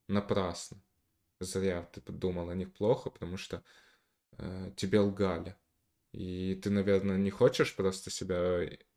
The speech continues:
как бы, не хочешь пон-, понимать, что ты ошибался и к людям плохо относился, ну, просто так. Какой-то промеж-, э, какой-то промежуток времени.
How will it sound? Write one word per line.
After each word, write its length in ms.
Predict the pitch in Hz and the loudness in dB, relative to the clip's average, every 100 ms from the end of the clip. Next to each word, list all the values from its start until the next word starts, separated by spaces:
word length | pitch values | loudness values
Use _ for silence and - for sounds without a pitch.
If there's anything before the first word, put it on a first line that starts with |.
| _ _ _ - | _ _ _ -6
как 220 | 95 95 | -4 0
бы, 320 | 92 92 90 _ _ _ _ _ _ _ - | 2 2 0 _ _ _ _ _ _ _ -4
не 100 | 101 | 0
хочешь 500 | - 135 127 - - | 2 2 0 -4 -2
пон-, 180 | 101 104 | -2 -2
понимать, 460 | - 104 98 98 117 | 0 0 2 0 -2
что 220 | - - | -4 -6
ты 600 | - 95 98 98 98 95 | -2 0 0 2 2 0
ошибался 880 | 95 - - 95 101 110 135 - - | -2 -2 -4 -2 0 2 2 0 -2
и 560 | 95 92 92 92 92 85 | 0 0 -2 -2 -4 -6
к 120 | - | -4
людям 360 | 101 101 98 95 | 0 0 0 -2
плохо 360 | 98 98 - | 0 0 0
относился, 960 | - - 92 - 120 131 - 98 95 95 _ _ _ _ - | -8 -8 -8 -2 0 -2 0 2 2 0 _ _ _ _ -2
ну, 200 | 101 95 | 0 2
просто 400 | 98 101 - 92 | 0 0 0 -4
так. 380 | - 80 - _ _ _ _ _ _ | -2 -8 -10 _ _ _ _ _ _
Какой-то 340 | - 95 92 | -6 -2 -2
промеж-, 360 | - 92 95 - | -4 -4 -4 -4
э, 240 | - 92 87 | -4 -4 -4
какой-то 340 | - - 95 90 | -8 -4 -2 -2
промежуток 600 | 95 90 87 92 90 - | -4 -4 -6 -6 -6 -6
времени. 420 | 92 90 92 95 | -6 -6 -8 -12